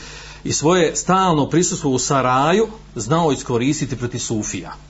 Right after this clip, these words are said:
Međutim, ovdje sad spominje zanimljiv događaj. Ali, kaže, taj njegov veliki utjecaj na dvoru,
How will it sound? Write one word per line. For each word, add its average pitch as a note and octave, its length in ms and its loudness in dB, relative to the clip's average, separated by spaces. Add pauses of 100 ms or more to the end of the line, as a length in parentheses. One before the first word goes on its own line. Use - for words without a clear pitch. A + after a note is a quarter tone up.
(2250)
Međutim, D3 340 0
ovdje C#3+ 160 4
sad C3+ 160 -2
spominje C#3 240 0
zanimljiv A#2+ 280 2
događaj. F2 360 -4 (840)
Ali, F3 440 2 (600)
kaže, A#2 300 -2
taj B2+ 480 0 (340)
njegov B2 360 0
veliki C3+ 400 0
utjecaj C#3+ 720 0 (380)
na A#2+ 160 2
dvoru, B2 560 4